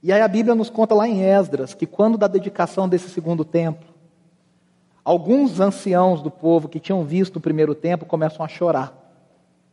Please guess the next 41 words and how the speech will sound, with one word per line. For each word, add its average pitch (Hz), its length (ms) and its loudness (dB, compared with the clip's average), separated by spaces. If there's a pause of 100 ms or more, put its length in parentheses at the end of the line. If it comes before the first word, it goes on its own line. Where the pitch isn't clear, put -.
(1400)
Começam 165 400 0
a 165 40 -4
chorar. - 160 -8 (200)
E 202 80 0
aqui 220 160 -2
nós 269 140 -4
temos 254 180 -2
diferentes 233 360 0
interpretações 220 720 0
para 202 140 2
esse 185 140 0
choro 151 300 0
do 131 80 -6
povo. 113 260 -8 (540)
Alguns 208 320 -2
dizem 247 240 0
que 247 80 -2
eles 240 160 2
choram 226 220 2
porque 226 180 -4
o 220 40 2
templo 233 220 0
era 226 120 4
muito 233 200 2
feio 226 340 4
e 208 40 0
o 202 40 -4
primeiro 220 340 2
era 233 100 2
muito 247 220 0
bonito. 214 500 2 (2000)
Esse 175 220 0
aí 185 80 2
tinha 208 140 -4
um - 20 -2
senso 196 360 -4
arquitetônico 190 680 0
bem 180 260 0
ressaltado, 135 800 -2
assim, 127 320 -4
né? 135 180 -2